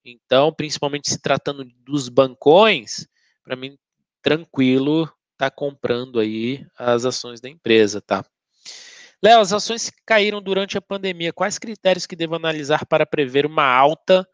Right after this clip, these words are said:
após a passagem do coronavírus?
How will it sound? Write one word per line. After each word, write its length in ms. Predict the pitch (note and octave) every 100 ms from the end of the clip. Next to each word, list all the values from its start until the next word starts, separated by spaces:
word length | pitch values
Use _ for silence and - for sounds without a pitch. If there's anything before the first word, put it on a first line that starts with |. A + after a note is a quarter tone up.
| _ _ _ _
após 380 | - C3+ D3+ D3
a 80 | D#3+
passagem 920 | - D#3+ - C3+ B2+ C#3 C#3 D#3 F3+ _ _ _ _ _
do 120 | - D3
coronavírus? 1800 | - C#3+ C3+ C#3 D3+ D3 - _ _ _ C#3 F3+ F3 A2+ G2 - -